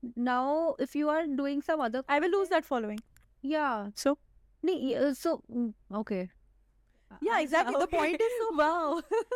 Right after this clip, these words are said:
Speaker 2: the thing is, you can't hold on to things and people, and I, uh, totally respect them. They followed me
Speaker 1: Yeah.
Speaker 2: for something,
Speaker 1: Yeah.
Speaker 2: and I'm not giving them that. I
Speaker 1: Yeah.
Speaker 2: cannot expect them to stick around.
Speaker 1: Wow, यार, ये तो बहुत, like, that's a very,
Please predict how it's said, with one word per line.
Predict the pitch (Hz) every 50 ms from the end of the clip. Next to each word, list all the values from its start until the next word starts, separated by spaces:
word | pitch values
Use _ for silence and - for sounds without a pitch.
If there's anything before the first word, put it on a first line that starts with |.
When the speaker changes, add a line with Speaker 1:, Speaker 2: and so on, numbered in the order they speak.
| 494 - 494 494 - 440 320
Speaker 2:
the | 392 -
thing | - 415 427 466 480
is, | 508 466 370
you | 330 359
can't | - 415 440 523 508
hold | - - 285 277 285 294 294 254 277 254
on | 233 277 320 349 381 403 415 -
to | 392 370 381 - _ _ _ _ -
things | 349 320 330 339 320 277 233 202 - - - -
and | 233 247 262 285 - -
people, | 269 247 208 - - 285 269 185 - -
and | - 247 254 254
I, | - - 233 240 254 240
uh, | - 226 208 - _
totally | - 262 240 - 349 403
respect | 339 285 - - - 294 349 - -
them. | 240 180 170 170 185
They | 196 233 233
followed | - 226 220 220 233 269 254
me | - 359
Speaker 1:
Yeah. | 381
Speaker 2:
for | - 370
something, | 339 302 247 208 - 240 247 427 - _ -
Speaker 1:
Yeah. | 247 240 247 247 233 196 180 196 - -
Speaker 2:
and | 214 226 233
I'm | 226 226
not | 247 302 415 -
giving | 339 330 320 302 285
them | 269 254 208
that. | 175 - 226 311 - - _ -
I | 226 220
Speaker 1:
Yeah. | 233
Speaker 2:
cannot | 285 247 262 285 349 359 330
expect | - - - 285 269 247
them | 254 254 269 247
to | 269 254
stick | - - 269 -
around. | 269 220 156 87 - - - _ _ _ _ _ _ _ _ _ _ _ _ _ _ _ _ _ _ _ _ _ _ _ _ _ _ _ _ _ _ _ _ _ _ _ _ _ _ _ 208
Speaker 1:
Wow, | 190 196 202 208 220 233 233 220 208
यार, | 202 202 214 226
ये | 247 247 254
तो | 240 285
बहुत, | 262 226 240 220 220 254 269 269
like, | - 269 269 269 262 240
that's | 226 254 254 285 - - 349
a | 339 320
very, | 277 269 254 247 254 285 311 320 320